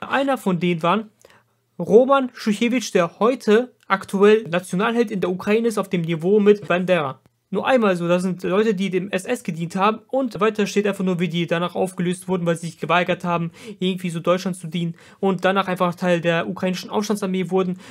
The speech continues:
und dann einfach nur gegen die Sowjetunion als auch gegen Deutschen gekämpft haben und weiter die Zivilbevölkerung auch terrorisiert haben.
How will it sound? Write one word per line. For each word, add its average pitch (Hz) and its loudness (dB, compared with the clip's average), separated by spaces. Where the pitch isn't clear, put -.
und 185 -4
dann 240 2
einfach 208 -2
nur 185 0
gegen 185 -4
die 165 -6
Sowjetunion 208 -2
als 214 -2
auch 190 0
gegen 160 -8
Deutschen 202 -2
gekämpft 196 -4
haben 196 0
und 269 -4
weiter 208 4
die 175 -4
Zivilbevölkerung 190 -2
auch 208 0
terrorisiert 185 -2
haben. 170 -8